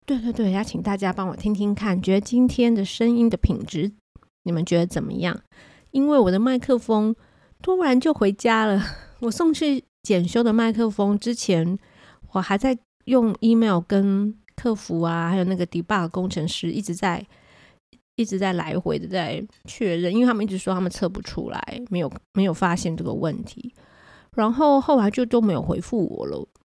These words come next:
就我，我就突然收到了麦克风，我就想啊，该不会他测不出来啊，就这样原封不动又还给我了吧？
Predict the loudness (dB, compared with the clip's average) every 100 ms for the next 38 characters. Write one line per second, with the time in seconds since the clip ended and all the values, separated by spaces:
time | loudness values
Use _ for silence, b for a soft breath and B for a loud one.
0 | _ -4 0 0 -2 -6 -4 -4 0 0
1 | 0 -2 -2 -2 -2 -4 -4 -6 -8 -8
2 | -6 -4 -4 -4 -6 -10 -6 -6 -4 -4
3 | -4 -6 -10 -18 -10 -8 -8 -8 -6 -6
4 | -8 -12 -8 -4 -2 0 -2 -2 -2 -4
5 | -4 -6 -6 -4 -6 -8 -10 -10 -8 -8
6 | -10 -14 -14